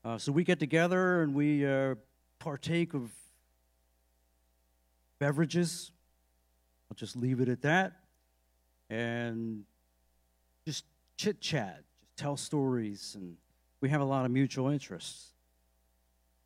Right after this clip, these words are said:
Uh, so Bernie called me not too long ago, and as I had initiated a text with him, he said, "Sorry, I haven't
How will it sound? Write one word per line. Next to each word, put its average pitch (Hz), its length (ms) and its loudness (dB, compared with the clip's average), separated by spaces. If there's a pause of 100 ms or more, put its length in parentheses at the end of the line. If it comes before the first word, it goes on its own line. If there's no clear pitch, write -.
(760)
Uh, 113 240 2
so 123 160 -2
Bernie 175 300 4
called 151 340 0
me 110 300 -2 (1800)
not 139 160 -6
too 156 160 0
long 131 200 4
ago, 101 300 -2 (1160)
and 107 480 -6 (1000)
as - 80 -10
I 143 80 0
had 139 220 0
initiated 127 680 -2 (220)
a 117 40 -10
text - 420 -6
with 113 160 -8
him, 98 200 -20 (300)
he - 60 -16
said, - 180 -10
"Sorry, 135 580 2 (800)
I 110 60 -4
haven't 117 400 -4